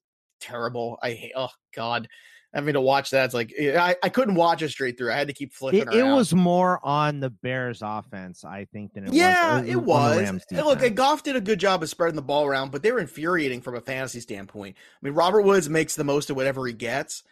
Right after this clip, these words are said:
Speaker 1: but I don't know, man. Like,
Speaker 2: They can't
Speaker 1: Darrell
Speaker 2: pick
Speaker 1: Henderson,
Speaker 2: a running back. I lost
Speaker 1: you can't pick a
Speaker 2: by
Speaker 1: running back.
Speaker 2: a point in one of my season-long leagues because
Speaker 1: Why?
Speaker 2: Darrell Henderson could get ten more yards.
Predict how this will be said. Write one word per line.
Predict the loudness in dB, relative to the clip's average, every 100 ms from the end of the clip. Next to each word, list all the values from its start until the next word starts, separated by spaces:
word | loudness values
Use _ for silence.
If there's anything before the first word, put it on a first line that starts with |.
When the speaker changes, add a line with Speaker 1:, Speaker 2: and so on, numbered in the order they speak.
| _ _ _ _
Speaker 1:
but | 0 0 0 _ _ 0
I | 2
don't | 2 2
know, | 0
man. | 0 -2 0
Like, | -2 -4
Speaker 2:
They | -4 -2
can't | 2 4 6
Speaker 1:
Darrell | 6
Speaker 2:
pick | 6
Speaker 1:
Henderson, | 6 4 4
Speaker 2:
a |
running | 0 -2
back. | -2 -2 -4 -4
I | -2
lost | 2 2 2
Speaker 1:
you | 2
can't | 2
pick | 2
a |
Speaker 2:
by | 2
Speaker 1:
running | 0 -2
back. | -6 -6
Speaker 2:
a |
point | -2 -2 -2 -8 -18 -20 _ _
in | -6 -4
one | -4 -4
of |
my | -6 -10
season-long | -10 -12 -10 -8 -8 -8
leagues | -10 -12 -14
because | -12 -8 -6 0
Speaker 1:
Why? | 2
Speaker 2:
Darrell | 2
Henderson | 0 -2 -2 -2
could | -2 -2
get | 0 -4
ten | -2 -2
more | 2 2
yards. | 0 -4 -8 -12 -18